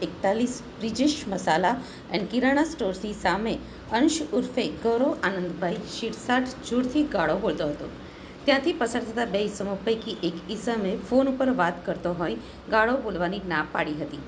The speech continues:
જેથી ગાળો બોલનાર તથા ત્યાંથી પસાર થતા બંને ઈસમો વચ્ચે બોલાચાલી બાદ ઝઘડો થયો હતો. બંને ઈસમોએ સાથે મળીને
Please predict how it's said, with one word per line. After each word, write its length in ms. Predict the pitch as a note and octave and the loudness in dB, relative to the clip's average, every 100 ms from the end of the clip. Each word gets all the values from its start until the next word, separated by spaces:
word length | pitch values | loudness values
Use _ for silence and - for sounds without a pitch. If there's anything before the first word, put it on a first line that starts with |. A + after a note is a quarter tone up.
| - - - - | -14 -16 -16 -10
જેથી 140 | E3+ | -6
ગાળો 340 | F3 G3 G3+ B3+ | 0 4 4 4
બોલનાર 400 | A#3+ G#3 F#3+ G3 - | 2 0 2 2 0
તથા 320 | - - F#3 - - - | -4 0 0 0 -8 -4
ત્યાંથી 200 | F#3+ F3 G#3+ | -4 -2 -2
પસાર 260 | G#3 C4 | 0 2
થતા 220 | C4 B3 | 2 0
બંને 280 | G3+ A3 B3 | 2 4 4
ઈસમો 420 | C#4 A3 G3 E3+ | 4 -2 -4 -2
વચ્ચે 320 | E3 F3 F3 D3+ | 0 -2 -2 -4
બોલાચાલી 640 | - G3+ A3+ B3+ G#3+ A3+ | -2 0 2 2 2 2
બાદ 260 | - D#3 D#3+ | 2 2 2
ઝઘડો 300 | - D#3 F3 | -4 -2 -2
થયો 240 | F3+ D#3 D3+ | 0 -2 -2
હતો. 200 | D3+ - - - - - - | -4 -6 -12 -14 -16 -16 -2
બંને 240 | A3 C#4+ D#4+ | 4 8 6
ઈસમોએ 520 | - - G#3 A3 G3 | 4 -4 -4 -4 -4
સાથે 320 | - D#3 G#3+ | -2 -4 -2
મળીને 400 | F3+ F#3+ A3 - | -4 -2 -2 -4